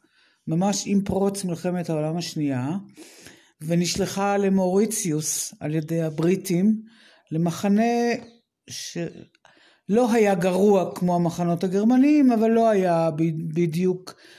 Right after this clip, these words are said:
ליקוק דבש. ואחר כך בארבעים וחמש הם הגיעו לארץ לשנה.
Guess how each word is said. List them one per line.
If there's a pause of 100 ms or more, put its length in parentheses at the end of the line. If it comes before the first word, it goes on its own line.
(140)
ליקוק
דבש. (640)
ואחר
כך
בארבעים
וחמש
הם
הגיעו
לארץ (480)
לשנה.